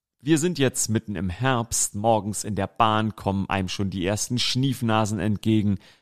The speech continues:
Die Sonne kommt nicht mehr so häufig raus, stattdessen sieht man Regenwolken und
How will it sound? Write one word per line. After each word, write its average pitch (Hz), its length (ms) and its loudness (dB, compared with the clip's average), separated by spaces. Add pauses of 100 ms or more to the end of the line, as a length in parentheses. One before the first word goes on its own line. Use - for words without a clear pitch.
Die 107 120 -4
Sonne 123 400 4
kommt - 340 -6
nicht 139 300 -6
mehr 123 160 2
so 110 140 2
häufig 107 440 0
raus, 104 260 2
stattdessen 110 540 -4
sieht 92 220 -6
man 117 160 0
Regenwolken 107 1000 2 (420)
und 104 340 2